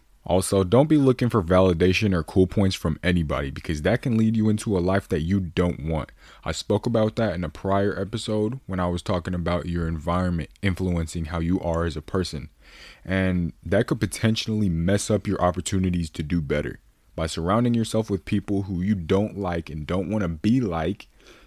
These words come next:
and looking for cool points from them, you're gonna ruin yourself and ruin your opportunities along with you. And I understand that we all have phases, but don't let your little phase be something that potentially destroys your life and your opportunities.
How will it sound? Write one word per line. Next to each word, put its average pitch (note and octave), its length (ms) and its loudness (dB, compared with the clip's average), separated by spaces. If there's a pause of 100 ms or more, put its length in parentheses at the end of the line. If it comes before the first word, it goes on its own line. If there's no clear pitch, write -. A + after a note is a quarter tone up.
and E2 160 -6
looking G2+ 240 0
for E2 100 -4
cool A2+ 220 0
points G#2 280 -2
from D#2 240 -4
them, A#2 360 -2 (100)
you're F2+ 240 0
gonna G2 180 2
ruin F2+ 300 2
yourself - 520 -10 (300)
and F2 160 0
ruin G2+ 220 6
your F2+ 180 2
opportunities F2 640 0
along E2 320 -2
with E2 220 -4
you. C#2 140 -10 (400)
And G2+ 180 2
I D#2+ 160 4
understand G2 600 0
that B1 120 -4
we F2+ 180 0
all F2 280 0
have F2 340 -2
phases, F#2 540 -2
but D2+ 240 -6
don't A2 220 2
let C#3 200 0
your B2+ 80 0
little G#2 300 2
phase G2 440 0
be F#2+ 140 -2
something G2 440 -2
that F#2 180 -4
potentially F#2 560 -2
destroys F2 580 0
your D#2+ 100 -2
life F2 360 0
and E2+ 100 -4
your E2 160 -2
opportunities. D#2+ 720 -4